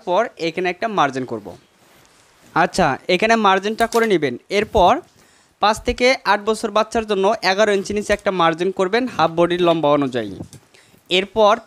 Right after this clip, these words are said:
তিরিশ ইঞ্চি বডি অনুযায়ী এখানে সাড়ে পাঁচ ইঞ্চি আর মহলের মাপ নিয়ে একটা মার্জিন করব। পাঁচ থেকে সাত বছর বাচ্চা হলে তিরিশ ইঞ্চি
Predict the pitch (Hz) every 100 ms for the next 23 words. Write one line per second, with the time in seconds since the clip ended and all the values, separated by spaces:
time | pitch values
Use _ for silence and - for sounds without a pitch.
0 | _ 226 233 240 233 254 202 196 214 220
1 | 220 196 190 233 185 170 196 196 - 180
2 | 190 190 185 185 185 208 - 151 170 185
3 | 170 170 175 170 - 175 214 - 139 -
4 | 151 139 139 151 151 160 196 196 170 -
5 | 170 180 - 170 165 170 170 170 - 185
6 | 220 - 165 156 156